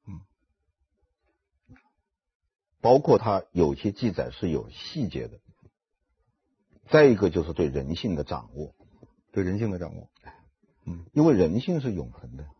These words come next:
Speaker 2: 古时候的人是人，我们现在今天也是人。我们站在今日的立场上，完全可以揣摩古人的心理。
Speaker 1: 嗯。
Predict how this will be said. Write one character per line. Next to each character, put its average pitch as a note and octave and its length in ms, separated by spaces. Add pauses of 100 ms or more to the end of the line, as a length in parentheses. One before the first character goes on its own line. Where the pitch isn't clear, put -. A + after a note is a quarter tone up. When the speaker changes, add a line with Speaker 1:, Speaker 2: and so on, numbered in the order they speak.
(1800)
Speaker 2:
古 F#2 180
时 A2+ 120
候 D#3 100
的 B2 120
人 E2 160
是 - 160
人， D#2 220
我 E2 100
们 D#2+ 100
现 A2 140
在 F#2 60
今 G#2+ 180
天 G2+ 240
也 - 100
是 - 160
人。 - 140 (1120)
我 F#2+ 120
们 G#2 100
站 C3+ 160
在 A#2 80
今 D3+ 220
日 D3 100
的 G#2+ 80
立 G#2+ 180
场 D#2+ 200
上， D2 160
完 D2+ 180
全 A2 180
可 - 140
以 D#2 80
揣 - 240
摩 C2+ 220
古 C2+ 180
人 C2 140
的 F#2 80
心 D#2+ 240
理。 C2 100 (640)
Speaker 1:
嗯。 F2 180